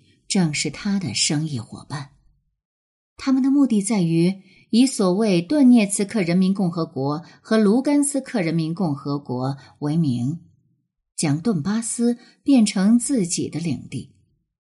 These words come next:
以保护他们不受来自基辅的革命性变革的打击。然而他们失算了。到了五月底，他们对当地的控制权已经落入俄罗斯民族主义者和当地激进分子之手了，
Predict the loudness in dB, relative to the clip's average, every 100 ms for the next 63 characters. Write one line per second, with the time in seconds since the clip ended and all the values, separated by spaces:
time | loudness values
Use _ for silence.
0 | _ _ -2 0 0 -2 -4 -4 -4 -2
1 | 0 0 -2 -8 -20 _ 0 0 2 0
2 | 0 -2 -2 0 0 0 -2 -2 -4 -4
3 | -2 2 4 4 4 2 0 -2 -4 -6
4 | -6 -10 -8 -6 -8 _ _ _ _ _
5 | _ _ _ _ _ _ _ -4 -2 -2
6 | -2 -2 -2 -2 -4 -4 -4 -6 -8 _
7 | _ _ _ _ _ _ _ _ _ _
8 | _ 0 2 2 2 0 0 -2 -6 -12
9 | _ _ _ 4 6 6 4 4 4 2
10 | 0 4 4 4 0 -2 -2 -2 -4 -8
11 | _ 2 2 4 2 2 2 0 0 0
12 | 0 2 4 6 6 4 2 -2 -2 0
13 | 0 -2 -6 -4 -4 0 0 0 0 0
14 | 0 0 -2 -2 -6 -6 -6 -6 -6 -8
15 | -12